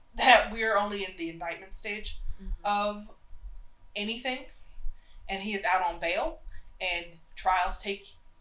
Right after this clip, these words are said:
Speaker 1: months to years. So even if, even if he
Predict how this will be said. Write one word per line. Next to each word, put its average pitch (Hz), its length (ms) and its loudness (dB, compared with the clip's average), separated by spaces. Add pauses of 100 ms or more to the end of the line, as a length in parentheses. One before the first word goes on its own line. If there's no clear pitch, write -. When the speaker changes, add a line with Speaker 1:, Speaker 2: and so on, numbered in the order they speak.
(220)
Speaker 1:
months 185 440 -2 (160)
to 202 120 -8
years. - 440 -14 (520)
So 190 680 6 (360)
even 240 380 2
if, 202 540 -4 (2500)
even 262 300 2
if 220 380 2
he 202 800 -6